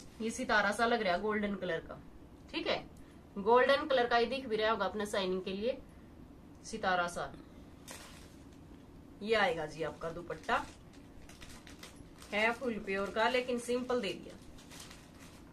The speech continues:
चीज बहुत प्यारी है ये भी, और price भी भाई बिल्कुल medium है, ठीक है। कोई इसी suit को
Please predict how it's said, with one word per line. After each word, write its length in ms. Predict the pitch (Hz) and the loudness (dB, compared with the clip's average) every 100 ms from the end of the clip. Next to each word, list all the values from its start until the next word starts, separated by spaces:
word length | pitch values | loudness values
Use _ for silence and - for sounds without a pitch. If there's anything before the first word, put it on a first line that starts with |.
| - - - - - - | -20 -20 -20 -20 -18 -10
चीज 340 | - 254 247 | -2 -2 2
बहुत 260 | 226 240 - | 4 4 6
प्यारी 280 | 240 214 214 | 6 6 4
है 80 | 220 | 4
ये 140 | 247 | 4
भी, 280 | 240 247 262 - - - - - - - - - | 2 -4 -4 -10 -20 -20 -20 -20 -20 -20 -20 -10
और 120 | 190 208 - | -8 -6 4
price 380 | 240 247 262 240 | 8 8 6 2
भी 120 | 285 | 4
भाई 200 | 254 240 | 4 4
बिल्कुल 400 | 233 240 - 233 | 0 -2 -2 0
medium 380 | 226 214 190 156 | 2 0 0 -4
है, 140 | - - - - - - - - - - - - - - - - - | -8 -16 -18 -18 -18 -18 -20 -18 -18 -18 -18 -18 -16 -16 -16 -16 -8
ठीक 140 | 285 285 | 0 2
है। 100 | 233 | 4
कोई 280 | - 262 277 | 12 12 12
इसी 260 | 311 320 | 8 0
suit 240 | 311 285 - | 0 -2 6
को 160 | 277 | 10